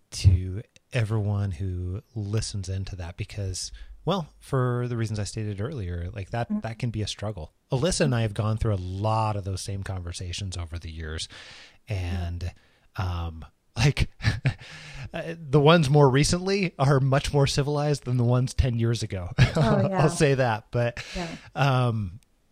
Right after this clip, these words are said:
Speaker 1: but yeah, I mean, that, if you don't have that, then it makes it really difficult to be able to support each other. And that's, that's really cool. Thanks for sharing.
Speaker 2: Yeah.
Speaker 1: So what, what is, what does it look like next for you?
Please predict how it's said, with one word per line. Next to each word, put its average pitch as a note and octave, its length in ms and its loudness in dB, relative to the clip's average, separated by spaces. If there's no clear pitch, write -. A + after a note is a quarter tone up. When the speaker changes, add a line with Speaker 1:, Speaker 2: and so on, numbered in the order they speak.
Speaker 1:
but D3 140 6
yeah, A3 220 4
I G2 40 -4
mean, C3 200 0
that, D3 200 0
if B2 100 -10
you C3+ 80 0
don't D#3 380 2
have C3 480 -6
that, G2 400 -4
then A#2 440 0
it A2+ 140 -2
makes A#2+ 220 -2
it - 20 -6
really A2+ 240 0
difficult G#2 440 -4
to - 60 -6
be F#2+ 120 -2
able F#2 160 -4
to F2+ 80 -4
support G#2+ 420 -4
each G2 180 -6
other. E2+ 380 -8
And D#2+ 540 -8
that's, - 260 -4
that's - 220 -8
really G2 140 -2
cool. F2+ 320 -8
Thanks G2 180 -6
for F#2 80 -6
sharing. G2+ 300 -4
Speaker 2:
Yeah. F3+ 80 -12
Speaker 1:
So F3 280 0
what, F#3 260 0
what F3 200 2
is, G3+ 440 -4
what D3 100 0
does F#3+ 80 -2
it F#3+ 80 -4
look E3 200 -6
like D3+ 200 -2
next G#2 520 -8
for G#2+ 180 -6
you? D#2+ 360 -10